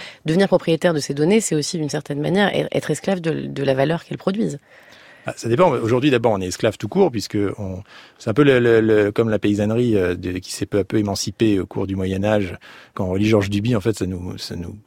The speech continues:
Speaker 2: dresse le, le paysage actuel. C'est-à-dire
Speaker 1: Grand
Speaker 2: que
Speaker 1: historien médiéviste.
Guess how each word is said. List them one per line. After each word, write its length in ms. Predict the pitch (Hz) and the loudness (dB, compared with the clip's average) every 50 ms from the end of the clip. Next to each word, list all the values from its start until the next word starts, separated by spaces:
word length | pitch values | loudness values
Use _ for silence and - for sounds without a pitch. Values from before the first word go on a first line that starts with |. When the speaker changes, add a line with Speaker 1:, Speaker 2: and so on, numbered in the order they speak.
| _ - 139 | _ -8 -6
Speaker 2:
dresse 400 | 120 107 110 120 110 - - 107 | -2 0 2 2 0 0 0 -2
le, 220 | 98 90 90 90 | -2 0 -2 -4
le 180 | 92 92 - 90 | -4 -4 -6 -2
paysage 400 | - - 98 98 98 107 101 117 | -2 0 0 2 2 2 2 2
actuel. 280 | 110 - 160 139 107 | 2 4 4 2 2
C'est-à-dire 240 | 95 98 92 92 101 | 2 -4 -6 -6 -4
Speaker 1:
Grand 200 | 110 143 190 202 | 0 2 2 2
Speaker 2:
que 60 | 185 | 2
Speaker 1:
historien 280 | 190 - - 170 165 175 | 0 0 2 2 4 4
médiéviste. 580 | 170 156 147 185 208 240 240 - - - - | 2 2 0 0 0 0 0 -2 -8 -14 -18